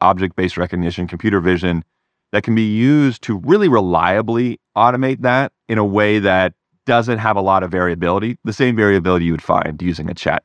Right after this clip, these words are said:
or a G P T. But what that does is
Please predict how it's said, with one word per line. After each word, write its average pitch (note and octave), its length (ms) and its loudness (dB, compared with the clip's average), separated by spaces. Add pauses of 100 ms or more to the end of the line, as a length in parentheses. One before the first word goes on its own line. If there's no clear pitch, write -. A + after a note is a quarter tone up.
or - 340 -8
a E2 100 -8
G E2+ 200 -6
P D#2+ 140 -8
T. F2+ 260 -8 (640)
But A#2+ 380 2 (840)
what A#2 240 0
that B2 220 2
does D3+ 260 4
is G#2+ 160 -4